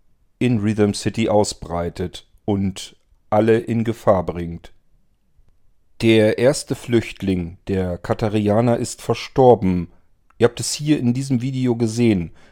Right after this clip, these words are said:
Dies waren seine letzten Minuten. Er ist gestorben an dem Erreger, den er in sich trug. Wir konnten ihm nicht mehr helfen, weil er geflüchtet war aus Paradise City, der einzigen Stadt,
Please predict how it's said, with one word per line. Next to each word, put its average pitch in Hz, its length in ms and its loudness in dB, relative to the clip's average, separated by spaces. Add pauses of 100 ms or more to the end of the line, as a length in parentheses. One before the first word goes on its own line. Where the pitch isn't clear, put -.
(160)
Dies 147 200 -4
waren 123 240 6
seine 117 220 4
letzten 120 460 0
Minuten. 104 640 2 (440)
Er 104 200 0
ist - 360 -6
gestorben 127 800 2 (300)
an 101 160 -2
dem 104 180 2
Erreger, 107 720 4 (220)
den 107 140 2
er 107 140 2
in 110 160 2
sich 95 220 -6
trug. - 420 -10 (140)
Wir 98 140 -2
konnten 120 360 0
ihm 107 160 2
nicht - 260 -4
mehr 107 140 0
helfen, 107 540 0 (460)
weil 104 180 0
er 107 80 2
geflüchtet 117 640 -2
war 87 300 0
aus 95 220 -2
Paradise 90 640 -2
City, 90 440 -8 (400)
der 107 160 2
einzigen 117 640 0
Stadt, - 580 0